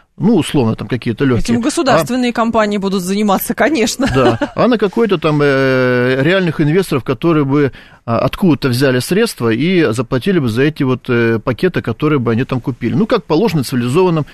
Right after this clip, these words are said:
Speaker 1: рынке ценных бумаг.
Speaker 2: Мгм.
Speaker 1: Э, поэтому
Speaker 2: Да.
Speaker 1: м-, м-, можно, конечно, и в крупные компании добавлять, э, я считаю, значит,
Speaker 2: Можно.
Speaker 1: негосударственного сектора. Можно.
Speaker 2: Пожизненное
Speaker 1: В
Speaker 2: сенаторство.
Speaker 1: будущем.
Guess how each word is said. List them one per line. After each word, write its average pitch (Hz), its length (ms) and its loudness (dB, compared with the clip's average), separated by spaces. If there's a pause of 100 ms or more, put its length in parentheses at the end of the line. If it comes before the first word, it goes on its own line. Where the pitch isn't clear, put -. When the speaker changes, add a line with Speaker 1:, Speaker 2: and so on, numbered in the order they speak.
(220)
Speaker 1:
рынке 151 300 0
ценных 147 280 0
бумаг. 127 400 0 (220)
Speaker 2:
Мгм. 202 160 -2 (400)
Speaker 1:
Э, 110 80 -8
поэтому 190 1160 2
Speaker 2:
Да. 123 60 -2
Speaker 1:
м-, 135 440 2
м-, - 20 2
можно, 185 400 2
конечно, 131 460 0
и 120 100 2
в 113 60 -6
крупные 139 360 0
компании 135 680 0 (300)
добавлять, 127 680 0
э, 117 400 0
я 131 120 0
считаю, 135 580 0 (240)
значит, 123 260 -2
Speaker 2:
Можно. 151 140 0
Speaker 1:
негосударственного 143 680 -2
сектора. 113 580 -6
Можно. 117 400 -4 (200)
Speaker 2:
Пожизненное 220 520 0
Speaker 1:
В - 20 0
Speaker 2:
сенаторство. 143 460 2
Speaker 1:
будущем. 110 120 -8